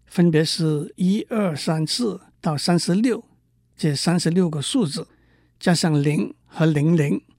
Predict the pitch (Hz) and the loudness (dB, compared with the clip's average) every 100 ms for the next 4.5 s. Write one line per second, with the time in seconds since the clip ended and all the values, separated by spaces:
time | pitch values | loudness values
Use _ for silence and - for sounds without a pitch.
0 | _ - - - _ _ - 180 175 214 | _ -20 -20 -20 _ _ 2 2 2 -2
1 | - 160 196 151 165 196 147 - 135 143 | 0 4 4 4 2 2 0 -2 -6 -6
2 | - _ _ - 147 143 214 185 151 143 | -12 _ _ -2 0 2 4 4 2 -2
3 | 143 208 180 175 165 165 180 220 143 127 | -4 -4 -4 2 2 2 -2 -6 -8 -6
4 | 175 180 165 196 - | -2 -2 -2 -4 -4